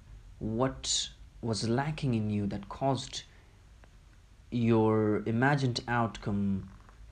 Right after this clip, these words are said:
to not turn into a truth?" And for that reason, this is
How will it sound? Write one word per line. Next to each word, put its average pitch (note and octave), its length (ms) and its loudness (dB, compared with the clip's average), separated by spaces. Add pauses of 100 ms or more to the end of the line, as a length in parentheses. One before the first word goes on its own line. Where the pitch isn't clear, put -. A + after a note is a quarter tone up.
(400)
to - 100 -6
not C#3+ 420 0
turn A#2+ 360 0
into G2+ 300 -4
a G2+ 80 -8
truth?" - 460 2 (3000)
And A#2+ 160 2
for C#3 120 0
that D#3 300 4
reason, C#3+ 600 4 (880)
this F#3 320 6
is C3 600 4